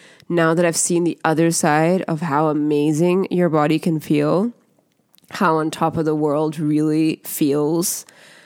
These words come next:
I never wanna do anything to prevent me from reaching that, that state all the time. That's what I want. Hundred percent of the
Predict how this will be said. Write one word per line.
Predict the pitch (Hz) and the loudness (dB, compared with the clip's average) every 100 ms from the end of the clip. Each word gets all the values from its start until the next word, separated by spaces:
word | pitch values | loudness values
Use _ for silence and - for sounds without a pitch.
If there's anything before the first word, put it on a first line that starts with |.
| - _ | -20 _
I | 180 | -4
never | 180 170 151 165 156 147 - _ _ _ _ | -2 -2 -2 -2 -2 -2 -6 _ _ _ _
wanna | 165 165 160 160 | -4 -2 0 0
do | 151 156 - | -2 -4 -2
anything | 170 170 160 156 156 | 0 0 0 -2 -4
to | - | -8
prevent | - 160 147 131 | -6 -4 -4 -4
me | 156 | -4
from | 151 147 139 - | -4 -6 -8 -6
reaching | 151 135 - 147 143 | -4 -4 -2 -2 -2
that, | - - - - - - | -2 -4 -6 -10 -18 -16
that | 196 143 143 | -4 -2 -2
state | - - 139 143 - - - _ _ | -6 -2 -2 -2 -6 -16 -20 _ _
all | 160 147 | -2 0
the | 139 | 0
time. | 131 - - - - - | -2 -6 -6 -8 -6 -2
That's | 156 - | -2 0
what | 143 | -2
I | |
want. | 135 - - | -2 -4 -8
Hundred | - 170 165 - | -4 -2 -2 -2
percent | 151 170 - | -4 -2 -4
of | - | -8
the | - | -14